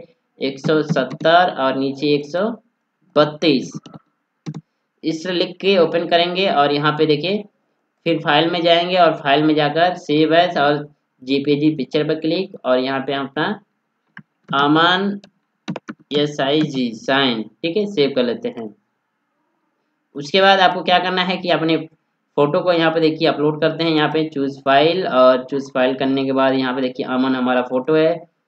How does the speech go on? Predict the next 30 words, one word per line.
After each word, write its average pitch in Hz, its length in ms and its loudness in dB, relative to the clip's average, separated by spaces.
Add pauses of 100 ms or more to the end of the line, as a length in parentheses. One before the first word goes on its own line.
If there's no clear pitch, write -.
(120)
इस - 140 -10
पर 151 140 -2
क्लिक 160 220 0
करेंगे। 170 380 0 (480)
तो 135 60 -4
देखिए 147 260 0
ये 156 160 2
चीज़ 170 180 -6
हमारा 147 240 2
देखिए 151 360 -2
सक्सेसफुल 156 580 -2
अपलोड 127 360 0
हो 120 80 -2
चुका 127 260 -8
है। 117 180 -6 (560)
तो 143 100 0
यहाँ 151 220 4
पे 190 100 2
अपना 190 260 0
सिग्नेचर 160 460 0
भी 185 100 -2
हम 180 160 -2
अपलोड 165 340 2
कर 165 60 0
लेते 160 260 0
हैं। 165 60 0
यहाँ 151 160 2
पे 143 100 -2
चूज़ 143 420 -6
फाइल 170 580 0